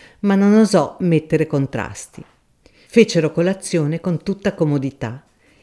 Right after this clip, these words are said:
e questa volta ebbero il piacere di sedersi a tavola presso il balcone, col lago in faccia che si beveva il sole.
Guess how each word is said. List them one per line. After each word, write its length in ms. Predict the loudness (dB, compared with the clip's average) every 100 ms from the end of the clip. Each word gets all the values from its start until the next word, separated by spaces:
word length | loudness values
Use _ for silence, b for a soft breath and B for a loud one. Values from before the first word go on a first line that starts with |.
| _
e 140 | -4
questa 340 | 0 -2 0
volta 580 | 0 0 -4 -8 -12 -12 _
ebbero 380 | 0 0 -2
il 100 | -4
piacere 500 | -4 -4 0 0 2
di 80 | -2
sedersi 500 | -4 -2 0 0 0
a 80 | -4
tavola 580 | -2 -4 -4 -4 -6 -8
presso 320 | -4 -4 -2
il 100 | -2
balcone, 640 | -2 -4 -4 -6 -6 -6 -10 b b b
col 220 | 0 2 4
lago 260 | 2 0
in 140 | -2 -4
faccia 640 | -6 -8 -10 -14 -14 -10
che 100 | -10
si 180 | -6 -2
beveva 380 | 0 2 0 0
il 140 | -4
sole. 540 | -8 -10 -10 -10 -14